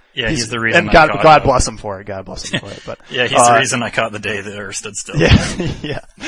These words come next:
Speaker 2: Um, so Liam Neeson actually plays, uh,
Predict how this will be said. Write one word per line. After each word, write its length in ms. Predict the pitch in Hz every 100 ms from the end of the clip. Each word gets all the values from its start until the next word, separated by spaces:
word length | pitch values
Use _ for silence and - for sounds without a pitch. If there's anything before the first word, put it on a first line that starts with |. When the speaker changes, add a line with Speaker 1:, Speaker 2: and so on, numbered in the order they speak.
| - - -
Speaker 2:
Um, 340 | 151 147 127 - - -
so 340 | - 202 185
Liam 300 | 165 190 233
Neeson 280 | 202 208 139
actually 320 | 127 135 143
plays, 680 | 117 143 131 127 120 123 - -
uh, 460 | - 113 113 110 110